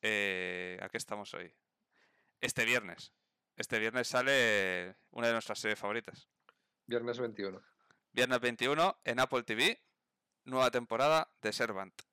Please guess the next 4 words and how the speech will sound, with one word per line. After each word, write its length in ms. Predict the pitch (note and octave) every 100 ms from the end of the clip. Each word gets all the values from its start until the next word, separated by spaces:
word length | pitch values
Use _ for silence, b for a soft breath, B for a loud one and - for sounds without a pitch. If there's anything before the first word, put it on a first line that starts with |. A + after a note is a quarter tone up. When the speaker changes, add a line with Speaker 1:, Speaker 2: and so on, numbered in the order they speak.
| _ -
Speaker 1:
la 160 | A2+
tercera 340 | G#2+ G#2 C3+ A#2
temporada. 420 | G#2+ G2+ F2+ G#2+ _ _ _ _ _ _ _ -
Speaker 2:
Pastilla. 560 | - - B2 A2 A2